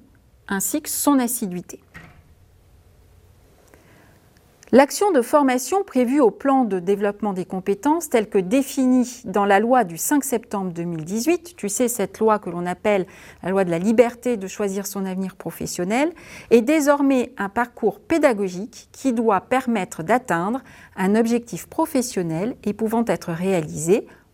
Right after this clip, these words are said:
en tout ou partie à distance ou en situation de travail. On peut penser que l'adaptation des formations à chacun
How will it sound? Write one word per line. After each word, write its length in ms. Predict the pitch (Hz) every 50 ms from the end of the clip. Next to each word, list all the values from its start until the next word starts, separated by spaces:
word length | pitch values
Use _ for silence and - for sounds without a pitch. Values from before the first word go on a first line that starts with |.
| _ _ -
en 160 | 349 349 349
tout 240 | 349 - 214 190 180 - _ - -
ou 100 | 339 320
partie 440 | - 214 190 - - - - 233 - - -
à 100 | - 285
distance 640 | 233 214 208 - - - 190 214 277 - - - - _ - _ _ -
ou 140 | - 302 302
en 80 | 277 247
situation 540 | - - 233 214 - 208 202 202 - 233
de 60 | 226 226
travail. 420 | - - 185 - - - 156 135 - - 190 196 233 - - - - - - - - - - - - - - - - -
On 180 | - 220 226 226
peut 220 | 226 226 370 440 427
penser 520 | - 294 262 - - - 226 214 233 294
que 160 | - - -
l'adaptation 760 | 202 202 202 190 233 247 247 - 285 262 254 254 - 262 233 190
des 120 | 185 175
formations 720 | - - - 285 269 262 240 240 - - - 226 208 175 175 - _ -
à 100 | - 170
chacun 560 | 160 - - - 320 320 - - 190 185 269